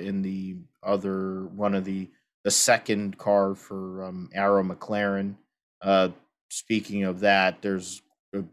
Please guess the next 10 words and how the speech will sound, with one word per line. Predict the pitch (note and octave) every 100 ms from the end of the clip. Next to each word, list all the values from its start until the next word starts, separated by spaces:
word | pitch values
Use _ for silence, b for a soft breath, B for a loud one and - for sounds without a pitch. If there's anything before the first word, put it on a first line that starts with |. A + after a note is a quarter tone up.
| _
great | - G#2+ G#2+ G2 - -
video | G#2 G2+ G2+ G2+ G2
or | F#2+ E2+
s-, | - - -
the | G2+ -
story | - - G#2 G2+ G2+
that | F#2+ F#2 -
was | G2 F#2+
on | F#2+ F#2
today, | - F#2 G2 G2 F#2+ G2